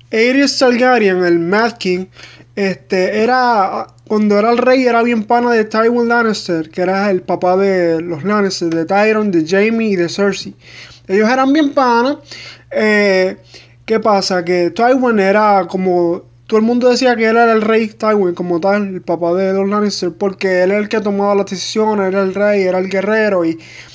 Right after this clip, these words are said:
y como que Aerys Targaryen estaba, se, se estaba poniendo celoso por eso. En una, él se, eh, Aerys se, eh, va en disputa con uno de los lords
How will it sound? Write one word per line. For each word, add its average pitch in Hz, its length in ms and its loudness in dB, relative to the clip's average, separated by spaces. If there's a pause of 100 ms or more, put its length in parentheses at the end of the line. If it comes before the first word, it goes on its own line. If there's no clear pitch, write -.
(240)
y 208 380 0
como 208 320 -2
que 196 120 0
Aerys 262 440 0
Targaryen 269 500 0
estaba, 220 760 0 (460)
se, 226 340 -2
se 208 120 0
estaba 214 300 0
poniendo 247 280 0
celoso 233 400 0
por 185 160 0
eso. 170 300 -2 (340)
En 214 240 -2
una, 277 280 2
él 247 80 0
se, 247 240 -2 (100)
eh, 202 420 0
Aerys 233 400 0
se, 196 320 -2 (460)
eh, 226 160 -4
va 214 160 0
en 226 100 0
disputa 247 480 0
con 214 80 -2
uno 208 260 2
de 226 100 2
los 214 140 0
lords 220 560 -2